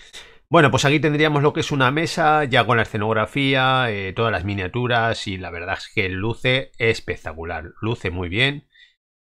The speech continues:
Eh, vamos a echar un vistazo. Aquí, si queréis, eh, podéis, eh, ver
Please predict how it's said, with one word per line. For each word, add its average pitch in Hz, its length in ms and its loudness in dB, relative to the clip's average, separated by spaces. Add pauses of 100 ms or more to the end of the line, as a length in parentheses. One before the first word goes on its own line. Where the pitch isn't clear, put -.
(420)
Eh, 95 200 4
vamos 107 220 4
a 113 40 4
echar 110 220 0
un 98 120 -2
vistazo. 151 800 0 (640)
Aquí, 107 240 0
si - 160 -6
queréis, 135 540 2
eh, 95 580 -4 (160)
podéis, 107 960 2
eh, 87 480 -4
ver 110 580 0